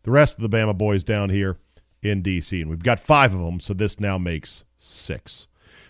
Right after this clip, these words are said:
The Eagles go and grab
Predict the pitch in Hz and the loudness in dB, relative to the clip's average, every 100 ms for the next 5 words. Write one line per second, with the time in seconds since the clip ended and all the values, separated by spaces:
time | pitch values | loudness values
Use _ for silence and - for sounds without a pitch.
0 | _ 147 156 185 190 202 190 156 - - | _ -4 4 6 8 6 6 2 -6 -14
1 | _ - 92 160 156 165 135 127 131 147 | _ -2 6 8 8 6 2 2 6 6
2 | 143 139 143 | 6 4 0